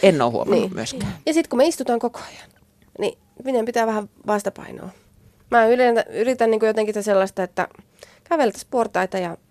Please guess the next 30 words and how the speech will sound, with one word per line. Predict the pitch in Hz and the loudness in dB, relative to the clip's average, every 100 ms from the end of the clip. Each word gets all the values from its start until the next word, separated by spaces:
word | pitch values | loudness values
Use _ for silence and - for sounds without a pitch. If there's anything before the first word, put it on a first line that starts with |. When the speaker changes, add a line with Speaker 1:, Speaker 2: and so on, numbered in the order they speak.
| - | -10
Speaker 2:
jos | 226 226 | -6 -6
on | |
seisomapöytä, | 214 214 202 190 180 180 175 | -2 -2 0 -4 -4 -6 -4
otetaan | 190 190 185 | -4 -2 -4
seisomapöytää. | 185 190 180 170 - 165 160 175 165 | -2 -4 -4 -10 -6 -8 -6 -6 -6
Ja | 165 170 - _ | -8 -12 -20 _
Speaker 1:
Vanha | 226 202 | 4 6
Speaker 2:
yrit-, | 196 | 6
Speaker 1:
kunnon | 175 165 156 123 | 4 2 0 2
hyötyliikunta. | 131 113 - - 277 254 247 | 2 2 -2 -2 2 4 6
Speaker 2:
Ky-, | |
hyötyliikunta | 233 226 277 233 196 185 180 175 170 | 4 4 2 2 2 2 0 0 -2
ja | 120 | -2
sit | 208 208 - | -2 -2 0
niitä | 185 180 | 0 0
kuntoliikuntaa. | 180 185 180 170 165 160 165 170 | -2 -4 -2 -4 -4 -6 -6 -6
Hikoillaan | 196 220 226 214 185 180 | -2 -2 0 2 2 0
ja | 175 | -2
hengästy-, | 180 170 165 - - | -2 -4 -8 -14 -8
hengästytään | 175 170 165 185 - - | -6 -6 -8 -10 -10 -8
ehkä. | 185 - - | -8 -12 -14
Speaker 1:
Joo. | 131 - - 185 170 165 _ - - | -16 -18 -20 -20 -20 -20 _ -16 -12
Speaker 2:
Niin, | - 208 196 202 - - - | -2 0 0 -2 -8 -20 -8
miten | 220 190 208 | -4 -4 -4
se | |
nyt | 226 214 | -4 -2
omaan | 202 180 | 0 0
arkeen | 175 170 160 160 | 0 -4 -6 -10
sopii, | 170 165 - | -10 -8 -8
mutta | - - | -8 -8